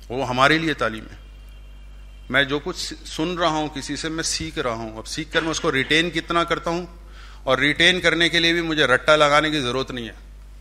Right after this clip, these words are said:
आसान काम है, जो कि सैयदना उमर फारूक रज़ियल्लाहु ताला अन्हु ने जो बताया, जो सूरतुल बकरा की तफसीर में हम पढ़ते हैं, आठ, आठ साल लग गए एक सूरह मुबारक को समझने के लिए।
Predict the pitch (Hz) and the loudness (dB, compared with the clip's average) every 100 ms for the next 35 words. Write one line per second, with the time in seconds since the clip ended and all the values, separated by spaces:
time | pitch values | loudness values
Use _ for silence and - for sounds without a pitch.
0 | - - - - - - 127 139 165 170 | -20 -20 -20 -20 -18 -4 -2 2 4 4
1 | 160 160 160 151 151 - 151 147 151 147 | 2 -2 -2 -4 -6 -4 -4 -2 -2 -2
2 | 143 147 143 139 156 151 139 139 139 135 | 0 -2 0 0 0 -2 -2 -2 -2 -2
3 | 139 139 131 117 127 131 131 - - - | -4 -8 -8 -6 -2 0 -2 -8 -20 -20
4 | - - - - - - - - - - | -20 -20 -20 -20 -20 -20 -20 -20 -20 -20
5 | - - 117 147 135 139 123 131 151 147 | -20 -16 -12 -6 -6 -6 -4 0 0 0
6 | 143 131 - 151 139 127 117 117 143 127 | -2 -6 -4 -6 -4 -6 -4 -4 -2 -2
7 | 110 - - - - - - - - - | -4 -12 -20 -20 -20 -20 -20 -20 -20 -20
8 | - - - - - - - - 139 147 | -20 -20 -20 -20 -20 -20 -12 2 4 8
9 | 165 165 - 156 165 160 156 135 - - | 8 6 4 4 6 2 2 0 -2 -6
10 | - - - - 143 160 - 147 143 143 | -8 -16 -18 -12 0 0 0 -2 -2 -2
11 | 131 135 143 143 143 135 123 123 135 123 | 0 0 0 -4 -8 -8 -8 -8 -8 -6
12 | 117 104 | -8 -10